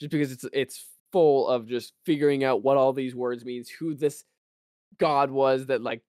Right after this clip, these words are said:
made these angels, that did this thing, so, like, it was, like, very confusing in that aspect, but it was very interesting and not a, not a bad experience, it was just a lot to learn, it was a very, like, info dump of lore that has been being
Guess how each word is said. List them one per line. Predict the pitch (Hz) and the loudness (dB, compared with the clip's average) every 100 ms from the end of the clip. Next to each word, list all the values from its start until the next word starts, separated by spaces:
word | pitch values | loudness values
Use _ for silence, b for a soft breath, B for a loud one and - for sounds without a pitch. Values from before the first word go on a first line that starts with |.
| - | -10
made | 147 151 151 | -2 0 -2
these | 160 160 151 | -4 -6 -6
angels, | 156 147 143 139 139 131 | -4 -4 -2 -4 -4 -4
that | 135 139 | -6 -2
did | 156 139 | -2 2
this | 156 156 - | 0 0 -2
thing, | 156 147 143 | 2 2 0
so, | 143 | -6
like, | 135 - _ - | -6 -8 _ -10
it | |
was, | 160 156 | -4 -2
like, | 135 | -2
very | 143 165 160 | 0 0 0
confusing | 139 - 170 156 165 | -8 -14 -12 -8 -6
in | 143 | -6
that | 135 139 | -2 0
aspect, | 156 165 180 180 - | 0 -2 -6 -6 -4
but | 226 | -4
it | 226 | -2
was | 196 | 0
very | 214 185 - | 0 0 -2
interesting | 196 156 151 139 | -8 -8 -8 -8
and | 139 | -4
not | 156 - - | -6 -6 -4
a, | 131 120 - _ _ 156 | -4 -4 -8 _ _ -2
not | 175 | 2
a | 160 | 2
bad | 135 185 151 151 143 | 0 -6 0 2 0
experience, | 120 - 123 113 113 | -4 -10 -10 -10 -12
it | 117 | -16
was | 127 | -14
just | 135 - _ _ _ _ _ 135 | -14 -14 _ _ _ _ _ -2
a | |
lot | 147 156 - | 0 -2 -4
to | 151 | -2
learn, | 139 127 120 | 0 0 -2
it | 113 | -6
was | 127 | -10
a | 127 | -6
very, | 147 143 139 _ 120 | -2 0 0 _ -10
like, | 117 _ - | -10 _ -4
info | 196 170 160 151 | -2 0 2 2
dump | 156 143 147 - | 0 -2 -4 -8
of | 135 131 | -8 -4
lore | 127 123 120 113 _ _ - | -2 0 -2 -4 _ _ -4
that | 135 | -4
has | 127 | -2
been | 135 127 | -6 -4
being | 139 139 131 | -4 -4 -8